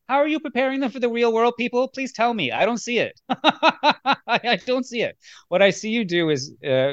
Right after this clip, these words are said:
is prepare them for, like, maybe for the absolute worst case scenarios every day of their life. That doesn't sound like a lot of really helpful preparation. So let's think deeply about how we do prepare emotionally, uh, relationally, as far as the different systems, the education system, the, the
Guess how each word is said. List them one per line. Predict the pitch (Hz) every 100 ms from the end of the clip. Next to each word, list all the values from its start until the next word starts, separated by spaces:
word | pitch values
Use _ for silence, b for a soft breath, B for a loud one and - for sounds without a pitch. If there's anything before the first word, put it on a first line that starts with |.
| 139
is | 143 151 135
prepare | 147 139 160
them | 175
for, | 156
like, | 139
maybe | 143 156
for | 139 147
the | 123 123
absolute | 135 - - 143
worst | 127 160 160
case | - 160 -
scenarios | - 127 156 151 113 107
every | 131 135
day | 131
of | 123
their | 117
life. | 123 92
That | 127
doesn't | 160 208
sound | - 156
like | 135
a |
lot | 127 110
of | 98 _ b b b _
really | 127 123
helpful | 117 107 110
preparation. | - 95 101 85 80 - _ _ _ _ _ _ _ _
So | - 147
let's | 226 -
think | 269 -
deeply | 247 339 165
about | 120 127
how | 117 143
we | 165
do | 147 185
prepare | 151 120
emotionally, | 107 127 156 160 147 123 101 95 _ _ _ _
uh, | 104 104 98 98
relationally, | 113 123 147 165 - 135 117 101 98 92
as | 120 110
far | - 127
as | 123 -
the | 120
different | 117 127 147
systems, | - 196 - 127 101 92
the | 131
education | 135 156 - 160 131 123
system, | 120 - 110 98
the, | 101 - _ 104
the | 113 110 113